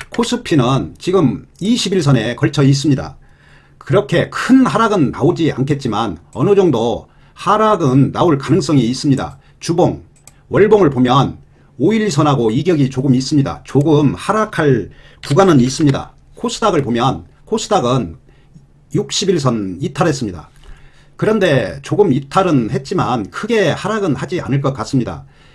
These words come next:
주봉을 보면 이십 일선에 걸쳐 있습니다. 월봉을 보면 오 일선에 걸쳐 있는데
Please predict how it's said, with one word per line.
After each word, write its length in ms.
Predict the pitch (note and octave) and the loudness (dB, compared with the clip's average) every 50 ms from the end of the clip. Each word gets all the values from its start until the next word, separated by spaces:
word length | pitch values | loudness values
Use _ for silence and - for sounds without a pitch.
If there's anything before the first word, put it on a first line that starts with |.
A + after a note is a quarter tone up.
| - - _ _ _ _ | -20 -20 _ _ _ _
주봉을 440 | - - F3 F3 A3 A#3 A#3 G3 D3 | -6 -4 0 0 2 4 4 2 4
보면 440 | A#2+ C#3+ C#3 A#2+ - - G#2+ F#2+ F2 G2+ | 4 4 4 4 4 2 0 -2 -4 -6
이십 280 | C#3+ G3 - - F3+ | -6 -6 -4 0 0
일선에 480 | F#3+ F3+ F3 C#3+ C3 A#2+ C3 A#2 F#2+ - | 2 2 2 2 2 2 2 2 -2 -2
걸쳐 500 | - D3 D3+ - C#3+ C#3 B2+ A#2+ A2+ G2+ | -2 -2 0 2 0 0 2 0 0 -2
있습니다. 540 | A2+ C#3+ C#3+ - D3+ C3 A2 F2+ C#2+ - - - - _ _ - | -2 -4 -2 0 0 -2 -2 -2 -8 -12 -16 -20 -20 _ _ -4
월봉을 480 | G2+ B2+ F3 A3 A3 G#3 G#3+ G#3 E3+ | 0 2 4 4 4 2 2 2 2
보면 440 | C3 B2+ A2+ A2 A#2 - G2 E2+ F2 - | 2 0 0 0 0 0 -2 -4 -8 -2
오 160 | A#2+ C#3+ F#3 | 0 2 2
일선에 360 | G#3 G3+ F#3+ C#3+ D#3 C#3+ A#2 | 2 2 0 2 2 2 2
걸쳐 260 | - C#3+ C#3 C#3 C#3 B2+ | 2 0 0 2 0 2
있는데 540 | B2 B2+ - A#2 G2 A2+ B2+ A#2+ F2+ - | 2 2 2 0 0 -2 -2 -2 -4 -6